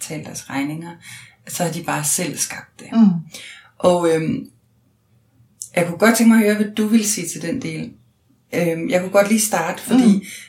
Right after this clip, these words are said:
Speaker 1: det, jeg ville svare der, det er, altså, jeg vil læne mig op af Richard Rohr, som vil sige, der er ikke skyld og skam og ansvar på den måde.
Speaker 2: Mm.
Speaker 1: Altså, det er ikke sådan, at,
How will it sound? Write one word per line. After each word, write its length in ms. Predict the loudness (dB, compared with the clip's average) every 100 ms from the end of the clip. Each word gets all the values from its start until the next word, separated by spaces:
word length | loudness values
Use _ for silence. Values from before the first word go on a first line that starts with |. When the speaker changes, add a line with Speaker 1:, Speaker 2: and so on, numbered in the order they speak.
| _ -2
Speaker 1:
det, 220 | 0 4
jeg 160 | 4 6
ville 160 | 4 2
svare 400 | -4 -6 -8 -4
der, 180 | -4 -4
det 180 | -4 -2
er, 320 | -2 -4 -10 _ _ _ _ _ _ _ _ _ _ -10 -2
altså, 200 | -2 2
jeg 120 | 2
vil 100 | 2 0
læne 220 | 4 6
mig 160 | 6 4
op 60 |
af 120 | -4 -8
Richard 360 | -8 -10 -8
Rohr, 260 | -8 -6 -6
som 240 | -6 -4
vil 140 | -4 -4
sige, 260 | -4 -4 -2
der 140 | -2 0
er 280 | 0 0 0
ikke 220 | -4 -4
skyld 440 | -4 -4 -8 -10 -8
og 60 |
skam 400 | -6 -6 -8 -10 _ -6
og 200 | -4 -4
ansvar 680 | -4 -2 -4 -6 -12 -14 -18 _ _ _ _ _ -16
på 80 | -10
den 320 | -6 -4 -4
måde. 320 | -6 -4 2
Speaker 2:
Mm. 200 | 4 4 2
Speaker 1:
Altså, 260 | 0 0 -4 -8 -20 _ -2
det 100 | 0
er 60 | 2
ikke 180 | 4 4
sådan, 440 | 2 2 0 -2 -4
at, 340 | -6 -6